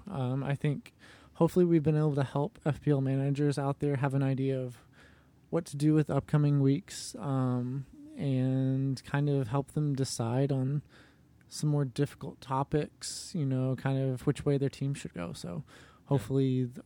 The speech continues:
Speaker 1: our information is helping you guys out, out there.
Speaker 2: Yeah, I think, um, just like usual, um, if you have any questions, any discourse you wanna run pa-, past us, just reach out to us on our socials. We're on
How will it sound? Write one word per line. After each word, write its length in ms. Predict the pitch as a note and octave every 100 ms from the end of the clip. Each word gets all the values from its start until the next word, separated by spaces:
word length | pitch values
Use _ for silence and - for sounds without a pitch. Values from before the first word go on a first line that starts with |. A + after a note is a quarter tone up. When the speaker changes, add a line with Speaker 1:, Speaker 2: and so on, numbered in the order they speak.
| -
Speaker 1:
our 100 | C#3+
information 460 | C3+ C#3 C3+ - D3
is 100 | -
helping 240 | C3+ C#3+
you 60 | C#3
guys 180 | C#3
out, 140 | D3 D#3+
out 140 | E3+
there. 160 | - C#3 - - - - _ -
Speaker 2:
Yeah, 160 | A#2+ C#3 - -
I 60 | A2
think, 320 | A#2+ B2 -
um, 340 | G#2+ G#2+ G#2 G2+
just 180 | G#2
like 200 | A2+ G#2+
usual, 440 | G#2+ G#2 A2+ A2+ A2+
um, 400 | G2+ G2+ G2 F#2 - - _ - -
if 80 | -
you 60 | B2+
have 80 |
any 180 | A#2 A2+
questions, 680 | G#2+ A2+ G#2+ - A2+ A2+ A2
any 180 | G#2+ G#2+
discourse 580 | F#2+ G2 - A2 G#2 -
you 80 | A2
wanna 160 | G#2+
run 200 | G#2 G#2
pa-, 240 | G2+ F#2+ F#2+ -
past 300 | G2+ G2+ G#2
us, 160 | G#2
just 200 | - G2+
reach 200 | G2 -
out 80 | G2+
to 100 | G#2+
us 120 | G#2 G#2
on 80 |
our 100 | G#2
socials. 840 | G2+ G#2 G#2+ - A2 A2 A2 - - _ - - - - -
We're 120 | G2+
on 480 | G2+ G2+ F2+ F#2